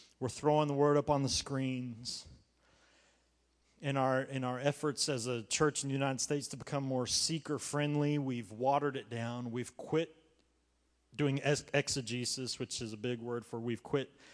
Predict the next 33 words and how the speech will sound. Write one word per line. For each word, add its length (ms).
taking 440
the 80
word 340
and 160
dissecting 640
it 140
and 120
teaching 400
you 120
the 80
word. 260
Rather, 300
we've 240
come 220
up 220
with 280
a 160
verse, 440
and 60
then 120
we'll 80
just 220
tell 180
a 80
real 180
quick 300
story 400
about 300
it 120
and 80
really 240
entertain 500
you. 140